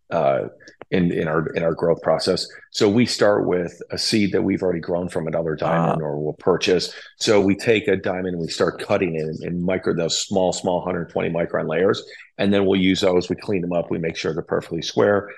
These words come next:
Speaker 1: and that's what we use to grow. And that's how that process works.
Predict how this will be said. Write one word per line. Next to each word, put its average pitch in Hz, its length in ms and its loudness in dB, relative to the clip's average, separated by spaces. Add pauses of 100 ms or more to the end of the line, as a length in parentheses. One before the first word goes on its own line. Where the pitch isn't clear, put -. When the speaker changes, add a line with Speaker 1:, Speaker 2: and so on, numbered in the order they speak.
(120)
Speaker 1:
and 95 100 -4
that's 90 180 -2
what 80 80 -4
we 78 60 -4
use 78 180 -6
to - 60 -8
grow. - 380 -4 (1160)
And 95 120 -2
that's 95 160 2
how 85 80 2
that 82 180 0
process 76 420 -6
works. 64 320 -6